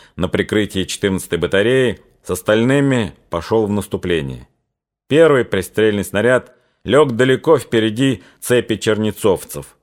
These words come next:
Взлохмаченный оранжево-синий флаг разрыва выкинулся вверх. Сочно луснул второй выстрел. Пристрелку повели поорудийно. Взви, взви, взви, удаляясь, понесся снаряд.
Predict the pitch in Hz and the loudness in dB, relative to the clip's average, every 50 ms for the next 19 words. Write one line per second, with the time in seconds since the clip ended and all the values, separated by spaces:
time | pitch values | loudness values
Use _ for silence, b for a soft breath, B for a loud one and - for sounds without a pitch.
0 | _ _ _ _ _ 69 76 113 104 110 139 156 156 143 - - 127 123 120 120 | _ _ _ _ _ -2 0 0 0 2 0 2 2 0 0 -2 -2 -2 -2 -2
1 | 120 - - - 98 107 117 113 95 - 98 98 95 - - - 107 107 104 98 | -4 -4 -2 0 0 2 2 0 -2 -2 -2 -2 -2 -4 -6 -6 -4 -4 -2 -4
2 | 90 - - 98 117 120 113 - - 101 101 92 90 107 113 131 143 139 123 120 | -4 -4 -4 0 0 0 0 0 0 0 0 2 0 0 2 2 2 4 4 2
3 | 113 98 b b b b b b b - 87 95 107 127 123 123 113 110 110 104 | 2 0 b b b b b b b -6 -2 0 0 0 0 0 0 0 0 -2
4 | 90 - - 101 104 98 98 101 92 78 - - - _ _ _ _ _ _ _ | -4 -4 -4 -2 0 0 2 0 0 0 -4 -10 -20 _ _ _ _ _ _ _
5 | _ - - 143 151 151 - - - 123 120 117 110 104 95 - - 101 113 117 | _ -2 0 0 0 0 -2 -6 -2 0 0 2 0 -2 -4 -4 -4 0 2 2
6 | 120 113 101 - - _ _ _ _ _ _ - _ - 110 101 98 90 82 78 | 2 2 0 -4 -10 _ _ _ _ _ _ -20 _ -2 0 2 2 0 0 0
7 | 76 85 82 - - 80 78 73 65 - _ _ _ _ _ _ _ _ _ _ | -2 -4 -6 -6 -8 -8 -8 -8 -10 -14 _ _ _ _ _ _ _ _ _ _
8 | - 92 - - - 127 143 147 151 143 - 117 98 - 95 95 98 104 113 123 | -6 -6 -6 -4 0 2 4 4 2 0 -4 -6 -2 0 0 0 2 2 0 0
9 | 117 92 b b b b b _ - 104 107 110 107 110 107 92 98 95 87 82 | -2 -4 b b b b b _ 2 2 4 4 2 0 0 0 -2 -2 -2 -2
10 | 80 78 76 69 - _ _ _ _ _ _ _ _ _ 64 65 73 76 76 78 | -4 -6 -8 -8 -12 _ _ _ _ _ _ _ _ _ -16 -12 -10 -10 -8 -8
11 | 87 101 95 104 147 180 147 90 73 78 85 92 92 95 98 107 117 127 135 180 | -8 -8 -6 -2 -2 -2 -2 -4 -8 -10 -8 -8 -6 -6 -6 -4 -4 -2 0 0
12 | 185 127 101 104 104 104 107 113 127 139 151 170 196 190 175 139 117 107 117 117 | 0 0 -2 -6 -6 -6 -6 -4 -4 -4 -2 0 0 0 0 -2 0 2 2 2
13 | 120 139 147 135 135 127 120 110 92 - - - _ - 101 101 104 110 113 107 | 4 4 4 4 4 2 2 -2 -4 -8 -14 -14 _ -4 -2 -2 0 0 -2 -2
14 | 98 - - - 98 90 - - 98 101 98 98 95 87 80 - - | -4 -6 -8 -8 -8 -8 -6 -6 -4 -2 0 0 0 0 -2 -4 -8